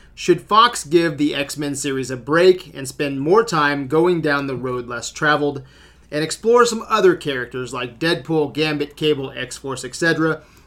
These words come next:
We will also share some movie news, some trailer talk,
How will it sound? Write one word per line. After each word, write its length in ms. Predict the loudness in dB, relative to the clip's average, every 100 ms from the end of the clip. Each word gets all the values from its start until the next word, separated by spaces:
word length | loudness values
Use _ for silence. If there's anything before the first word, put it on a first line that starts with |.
| _
We 100 | 6
will 100 | 8
also 360 | 8 4 2 0
share 260 | 0 0 0
some 200 | -2 -6
movie 240 | -4 0
news, 400 | 2 2 0 -14 _ _ _
some 280 | -6 0 0
trailer 400 | 2 2 2 0
talk, 420 | -4 -4 -4 -6